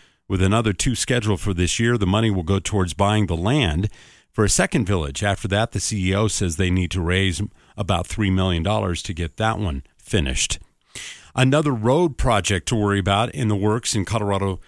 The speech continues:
in, uh, Co-, near the Colorado Springs area for El Paso County, but this time residents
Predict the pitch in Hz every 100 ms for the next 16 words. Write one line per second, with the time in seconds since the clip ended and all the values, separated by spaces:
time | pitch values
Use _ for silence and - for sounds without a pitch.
0 | _ _ _ 113 104 101 92 87 - -
1 | - 147 - - - 135 123 123 - 117
2 | 110 98 92 123 120 98 95 87 92 -
3 | - 110 98 95 - 113 - 104 - 90
4 | 92 92 87 160 - 190 156 131 107 123
5 | 143 127 107 -